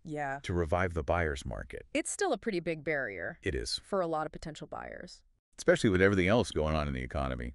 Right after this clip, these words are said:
Speaker 1: Right, th-, those higher mortgage rates
Speaker 2: Exactly.
Speaker 1: just mean those monthly payments are gonna be higher.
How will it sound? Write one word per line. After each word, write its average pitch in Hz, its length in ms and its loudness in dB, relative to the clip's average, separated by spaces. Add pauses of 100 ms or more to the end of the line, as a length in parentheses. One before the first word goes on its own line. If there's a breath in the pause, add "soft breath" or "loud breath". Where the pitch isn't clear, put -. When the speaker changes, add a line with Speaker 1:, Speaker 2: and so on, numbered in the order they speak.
(140)
Speaker 1:
Right, 196 380 0
th-, 165 120 -2
those 160 140 -2
higher 170 240 0
mortgage 175 400 -2
rates 196 440 -2
Speaker 2:
Exactly. 92 540 2
Speaker 1:
just 180 180 -2
mean 180 120 0
those 165 180 -2
monthly 160 300 -2
payments 160 480 -6
are 160 80 -4
gonna 156 160 -6
be 165 140 -6
higher. 143 480 -4